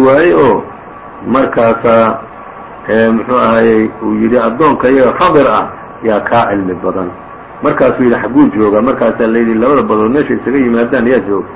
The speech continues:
"Ee, saan, saan u heli karaa?" buu yidhi, markaasaa la yidhi, "Malle qaado oo dimbiil ku qaado oo meesha aad ku weydo, halkaasuu joogaa." Marka qisadoodii waa ta qisada Alla uu sheegay. Markuu maqlay adduunka hal nin oo ka cilmi badani inuu joogo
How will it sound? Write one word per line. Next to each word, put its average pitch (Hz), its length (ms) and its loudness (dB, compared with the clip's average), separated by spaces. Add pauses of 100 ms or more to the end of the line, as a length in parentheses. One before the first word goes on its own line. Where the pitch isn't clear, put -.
(260)
"Ee, 120 180 0
saan, 160 140 2 (240)
saan 160 140 4
u 170 80 4
heli 135 160 4
karaa?" 139 260 0
buu 139 120 2
yidhi, 139 160 4
markaasaa 135 480 0
la 123 80 2
yidhi, 104 220 0 (540)
"Malle 143 360 2
qaado 123 320 2
oo 135 80 2
dimbiil 135 360 2
ku 156 120 -2
qaado 131 340 0
oo 131 360 2 (320)
meesha 156 400 0
aad 117 180 0
ku 180 80 -2 (100)
weydo, 101 400 2 (320)
halkaasuu 120 420 -2 (120)
joogaa." 87 260 -6 (360)
Marka 131 180 -4
qisadoodii 110 500 -2
waa 107 140 2
ta 107 140 -4
qisada 117 380 -2
Alla 104 100 -2
uu 90 80 -4
sheegay. 117 180 -6
Markuu 160 300 0
maqlay 135 420 2
adduunka 135 480 0
hal 139 220 0
nin 135 100 2
oo 120 140 2
ka 165 140 -2
cilmi 135 280 0
badani 123 240 0
inuu 165 300 2
joogo 101 320 0